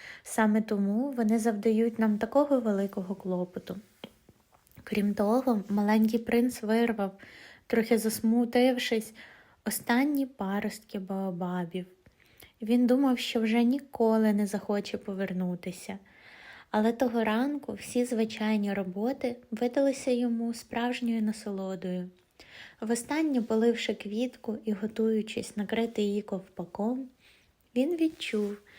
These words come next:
що йому хочеться плакати. «Прощавай»,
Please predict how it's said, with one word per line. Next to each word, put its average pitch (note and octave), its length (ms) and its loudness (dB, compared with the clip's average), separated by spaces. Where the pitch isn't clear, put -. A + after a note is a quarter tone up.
що - 240 -4
йому A3 300 4
хочеться - 480 -2
плакати. G#3+ 720 -6
«Прощавай», B3 800 -2